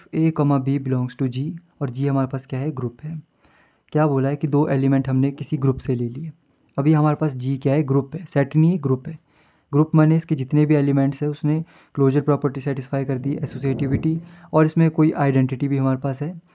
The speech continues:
और जब हमारे पास हर एक एलिमेंट का अपना एक इन्वर्स भी होगा। समझ में आ गई बात? ठीक है। Then, then देखो हमारे क्वेश्चन में जब then लगता है ना, इसका मतलब होता है then के आगे जो लिखा हुआ है वो हमें प्रूव करने का है।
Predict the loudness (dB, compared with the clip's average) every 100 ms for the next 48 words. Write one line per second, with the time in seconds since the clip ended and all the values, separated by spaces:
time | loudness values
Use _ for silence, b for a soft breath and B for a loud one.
0 | b b b 0 2 0 2 0 0 -2
1 | -6 -8 _ _ -4 2 2 0 -2 0
2 | 0 0 -4 -4 0 -2 0 0 0 -2
3 | -6 -6 -6 -10 -12 _ _ _ -2 0
4 | 2 0 0 -2 -8 -14 b b -6 -6
5 | -6 -14 -14 _ b b b b -6 2
6 | 4 4 -2 -8 0 2 2 0 -4 -2
7 | -2 -2 -4 -6 -2 -2 0 0 2 4
8 | 4 2 -4 -6 -6 -12 _ -8 2 4
9 | 4 2 0 -2 -6 -8 b b b 2
10 | 4 4 2 0 0 2 2 2 0 -2
11 | -2 -2 -2 -2 -2 -2 -2 -2 -2 -4
12 | -6 -6 -6 -10 -14